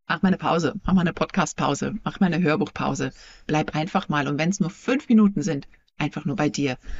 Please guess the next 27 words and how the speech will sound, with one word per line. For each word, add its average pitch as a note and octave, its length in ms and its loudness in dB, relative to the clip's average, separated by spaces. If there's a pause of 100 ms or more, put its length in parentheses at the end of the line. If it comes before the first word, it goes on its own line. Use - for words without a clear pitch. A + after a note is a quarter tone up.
(200)
Oder D#3+ 180 0
wenn D#3+ 100 0
du D#3 60 0
irgendwo E3 280 0
hinläufst F3 680 4
und D3 260 -4 (360)
die - 280 -2
Gewohnheit D#3 460 0
hast, D3+ 180 -4
da D3 60 -2
vielleicht D3 240 -2
noch D3 100 -4
irgendeine D#3 220 -2
Sprachnachricht - 680 -2
zu - 80 -8
hören E3 460 2
oder - 200 -8
zu - 120 -10
beantworten, - 680 -2 (140)
dann G3+ 120 -4
lass - 240 -6
es - 120 -10
einfach - 380 -12
mal. - 160 -8 (800)
Also C#3 200 -2
diese C3 380 -4
Reize C3+ 680 -2